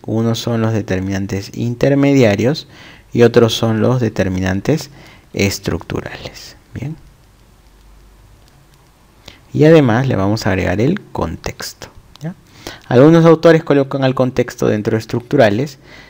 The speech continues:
Para hacerlo más didáctico lo sacamos, pero es lo mismo. Bien, ahora seguimos. ¿Cuáles son los intermediarios? Siempre les digo, recuerden, tres C más dos F más S S. Tres C,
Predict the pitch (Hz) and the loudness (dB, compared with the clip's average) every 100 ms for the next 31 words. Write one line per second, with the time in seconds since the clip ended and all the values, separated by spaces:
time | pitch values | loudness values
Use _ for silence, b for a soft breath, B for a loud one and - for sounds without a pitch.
0 | B B - 143 135 135 143 139 139 135 | B B 4 6 6 2 -2 -2 -2 -2
1 | 135 127 135 131 135 151 110 - 95 - | 2 2 0 -10 -4 -2 -2 -4 -8 -10
2 | 101 - - _ - 185 170 127 95 - | -14 -18 -20 _ -2 0 2 0 -2 -10
3 | - - _ _ 120 147 185 - - B | -18 -20 _ _ -2 -2 -2 -10 -20 B
4 | B B B B 101 95 98 - 120 107 | B B B B 2 2 0 -4 -2 0
5 | 90 92 107 - - 165 175 170 170 170 | -2 -6 -12 -2 4 4 4 0 -4 -4
6 | 170 160 160 160 160 160 147 165 214 - | -6 -2 -2 0 4 4 4 2 -2 -10
7 | - 113 123 123 135 127 123 120 123 127 | -10 -4 -2 0 0 0 0 0 2 2
8 | 117 120 139 135 - 104 113 - 139 147 | 2 0 -6 -8 -4 -2 -2 2 2 2
9 | 151 B B B B - 104 110 117 - | -4 B B B B -4 0 0 -2 -10
10 | _ - - 113 - - 123 120 - 120 | _ -14 -6 -6 -6 0 2 2 0 -2
11 | 151 - - _ _ - 101 110 135 - | -2 -8 -20 _ _ -6 -2 0 -2 -8
12 | - _ - 98 - 90 - _ - - | -20 _ -8 -6 -4 -6 -8 _ -12 -12
13 | - - _ _ b b b - 139 147 | -14 -18 _ _ b b b 0 2 4
14 | - 147 156 | 2 2 0